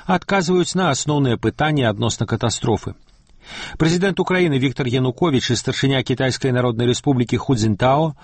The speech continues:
падпісалі супольную заяву адносна падвышэння ўзроўню Украіны кітайскіх дачыненняў.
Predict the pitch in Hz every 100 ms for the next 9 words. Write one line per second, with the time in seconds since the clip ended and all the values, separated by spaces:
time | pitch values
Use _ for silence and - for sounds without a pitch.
0 | - - - 196 208 - 202 202 185 170
1 | - 147 143 123 131 135 156 156 131 139
2 | 135 135 135 120 123 - 156 139 110 120
3 | 147 147 143 - 120 123 131 131 - 120
4 | - 123 110 120 135 131 107 92 87